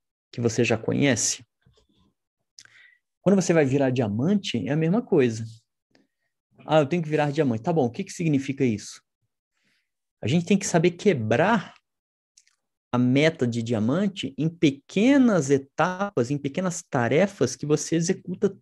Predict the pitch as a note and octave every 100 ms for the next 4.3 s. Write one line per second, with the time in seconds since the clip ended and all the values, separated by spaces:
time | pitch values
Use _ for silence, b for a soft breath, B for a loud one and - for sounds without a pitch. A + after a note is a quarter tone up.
0 | _ - G#3 G3+ F3+ A#3 F3+ C#3 F#3+ G#3
1 | G#2 A2 _ _ _ _ _ _ _ _
2 | b b b b _ G3 F#3+ C3+ F3 E3+
3 | F#3+ F3 F3+ C3+ A2+ F3 F3+ B2 A2+ -
4 | F3+ A2+